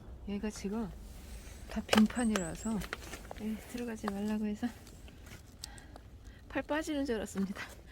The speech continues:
<laughs> 만세동방 성수남극이란 글자 새겨져 있는데, 제가 지금 바깥쪽에서 숨어 있어서 글씨를 못 봤는데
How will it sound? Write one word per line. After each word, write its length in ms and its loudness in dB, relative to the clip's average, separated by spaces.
<laughs> 1600 4
만세동방 920 8
성수남극이란 1500 6
글자 280 12
새겨져 400 10
있는데, 600 6
제가 380 10
지금 280 8
바깥쪽에서 640 12
숨어 320 8
있어서 320 8
글씨를 300 8
못 140 12
봤는데 580 10